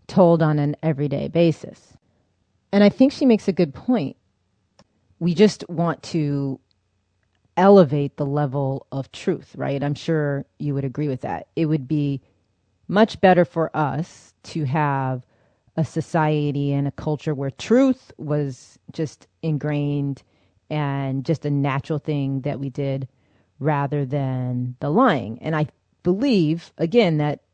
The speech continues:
that is the intention of the majority of people.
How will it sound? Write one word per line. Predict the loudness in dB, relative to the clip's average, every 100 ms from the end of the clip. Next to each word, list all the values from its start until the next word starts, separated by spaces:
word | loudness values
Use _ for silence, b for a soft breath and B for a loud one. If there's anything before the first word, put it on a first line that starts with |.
| -4
that | 2 4 2 0
is | 0 2 2 0 -4 -12 _
the | -4
intention | -2 2 2 4 0 -4 -6 _ _ _ _
of | -2 0 -2 -2
the |
majority | -2 -2 -4 -4 -4
of | -6 _
people. | -2 -2 -2 -4